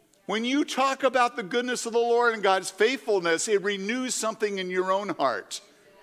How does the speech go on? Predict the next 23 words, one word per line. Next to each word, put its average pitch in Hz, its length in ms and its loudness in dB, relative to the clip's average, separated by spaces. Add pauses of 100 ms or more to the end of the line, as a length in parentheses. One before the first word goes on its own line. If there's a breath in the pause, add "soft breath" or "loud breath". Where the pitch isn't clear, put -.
(120)
And 208 200 2
you 269 200 0
and 269 80 0
I 262 180 0
need 269 320 -4
that 208 460 -4 (640)
in 160 80 -8
the 175 80 -2
midst 202 340 -2
of 180 140 2
everything 240 440 0
all 220 220 2
around 190 340 0
us 135 260 0
that 151 140 2
we 143 140 -2
may 143 140 -2
have. 113 380 -2 (340 loud breath)
Secondly, 214 640 2
the 165 100 0
scripture 202 480 -2
here 156 300 0
said, 165 400 0